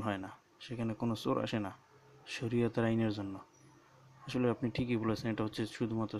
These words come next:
চোরদের জন্য। চোর, ডাকাত, বাটপার, লুচ্চাদের জন্য হচ্ছে এই আইনটা আসলে খারাপ, আমিও মনে করি তাই। আর যারা শান্তিপ্রিয় মানুষ, তাদের জন্য শরীয়তের আইনটা হচ্ছে সহি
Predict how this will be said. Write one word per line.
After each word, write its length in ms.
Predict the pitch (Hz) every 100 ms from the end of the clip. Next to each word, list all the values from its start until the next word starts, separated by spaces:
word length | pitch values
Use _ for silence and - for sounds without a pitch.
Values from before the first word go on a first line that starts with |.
| -
চোরদের 360 | 139 123 123 113
জন্য। 160 | 107 101 - - -
চোর, 140 | 127 110 -
ডাকাত, 260 | 113 113 113
বাটপার, 360 | 113 - 107 - - - - - - - - - _ 135
লুচ্চাদের 420 | 120 120 123 113 107
জন্য 140 | 110 110
হচ্ছে 180 | 104 - 104
এই 60 | 107
আইনটা 220 | 101 98 101
আসলে 220 | 98 107 101 -
খারাপ, 220 | 107 98 - - - - - _ - - 120
আমিও 200 | 120 113 110
মনে 140 | 104
করি 140 | 107 101 104
তাই। 120 | 98 - _ _ _ _ _ - - - -
আর 60 | 107
যারা 180 | 107 107 101
শান্তিপ্রিয় 460 | 113 107 107 107 104
মানুষ, 180 | 104 127 - - -
তাদের 240 | 120 113 110
জন্য 160 | 107 107 131 - -
শরীয়তের 380 | 110 113 110 113
আইনটা 200 | 110 107 107
হচ্ছে 160 | - - -
সহি 220 | 113